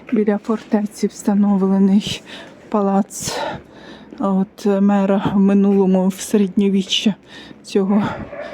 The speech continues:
міста. Зараз в,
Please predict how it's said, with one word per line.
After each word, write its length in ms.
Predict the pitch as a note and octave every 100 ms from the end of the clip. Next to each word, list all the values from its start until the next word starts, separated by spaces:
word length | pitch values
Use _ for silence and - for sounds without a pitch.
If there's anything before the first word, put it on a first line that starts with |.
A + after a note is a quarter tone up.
| - -
міста. 520 | A3 B3+ - - C4 - - - - - - - - - B3+ - -
Зараз 640 | G#3+ G#3 G3 G3 - - - - - _ - - - - - - - - - - - - -
в, 640 | A3+ F3 G#3 F#3+ F#3 F#3